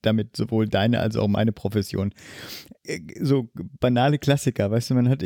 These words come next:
steht da im Flur, wartet die ganze Zeit schon auf den Ansprechpartner. Und da kommt eine Horde, Ärzte, Pflegekräfte, was auch immer. Meistens Horden sind ja immer dann eher, äh, bei euch. Die Pflegekräfte la-, laufen meistens alleine irgendwie durch die Gegend, verzweifelt.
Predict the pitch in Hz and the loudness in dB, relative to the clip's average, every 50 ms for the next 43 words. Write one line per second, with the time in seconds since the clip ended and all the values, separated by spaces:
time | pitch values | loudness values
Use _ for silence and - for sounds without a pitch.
0 | 123 123 117 - - 151 151 156 139 127 131 123 - - 135 143 143 131 117 117 | 0 -2 -2 0 0 0 2 2 2 0 0 -2 -2 -2 0 0 2 2 2 0
1 | 123 135 127 123 117 120 123 120 - 131 120 - 131 123 123 123 120 107 113 113 | 0 0 0 0 2 2 2 2 2 0 0 0 0 0 0 0 -2 -2 -2 -2
2 | - - - 110 - - 110 110 117 117 113 - - 110 110 - - - - 135 | -2 -4 -6 -4 -2 0 0 2 2 0 -2 0 0 -2 -2 -2 -4 -6 -4 -2
3 | 87 123 117 104 110 113 123 123 120 117 117 - - - - - 92 92 - - | 0 0 0 2 2 2 2 2 2 0 0 0 -6 -12 -6 -2 -2 -2 -2 -2
4 | - 104 101 101 - - 98 98 104 101 - 107 107 104 - - 95 95 101 92 | -2 -2 -2 -2 -4 -4 -2 -2 -2 -2 -2 -4 -4 -4 -4 -6 -4 -4 -4 -2
5 | 87 113 123 120 120 - - - - - - - - - - - - 98 101 101 | 0 0 0 0 0 -2 -8 -16 -18 -18 -20 -20 -20 -20 -18 -10 -6 -2 2 2
6 | 107 - - 104 - - - - 113 120 123 117 120 117 117 117 87 85 - 107 | 2 2 0 -2 -4 -4 0 2 2 2 2 2 2 2 2 2 0 -2 -2 0
7 | 110 107 101 107 107 98 - 104 104 104 104 98 104 98 90 104 107 104 104 101 | 0 0 2 2 0 2 2 2 2 2 2 0 0 0 0 2 2 2 2 2
8 | 101 101 - 101 98 101 101 98 98 120 123 - - - 107 101 - 110 110 104 | 0 -2 -4 -2 -2 0 0 2 2 2 0 -2 -2 -6 -4 0 0 0 0 0
9 | - - 113 - - 110 104 104 - - 107 101 90 95 110 110 110 - 113 110 | 0 0 -2 0 0 0 0 0 -2 -4 -6 -6 -2 0 0 0 0 0 0 0
10 | 110 110 - 110 104 110 107 107 110 113 123 120 117 120 123 120 117 117 - - | 0 -2 -2 -2 -2 0 2 2 4 2 2 2 2 0 0 0 0 0 0 -2
11 | 120 120 120 120 123 120 - 117 - - - 117 120 120 135 139 127 | -2 0 0 0 0 -2 -2 -4 -4 -2 0 0 0 0 0 -4 -6